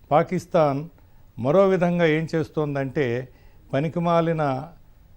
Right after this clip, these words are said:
ఆ, ఇంటర్నల్ విషయాల్లో వాటిని తనంతట తానే ప్రేరేపించుకుని,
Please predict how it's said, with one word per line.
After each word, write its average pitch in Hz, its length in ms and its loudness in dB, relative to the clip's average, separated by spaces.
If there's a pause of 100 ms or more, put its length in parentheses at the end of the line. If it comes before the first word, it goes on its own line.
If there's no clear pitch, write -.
(180)
ఆ, 127 400 2 (140)
ఇంటర్నల్ 156 640 0 (560)
విషయాల్లో 147 760 0 (460)
వాటిని 143 540 0
తనంతట 170 640 -2
తానే 156 280 2
ప్రేరేపించుకుని, 147 1080 -4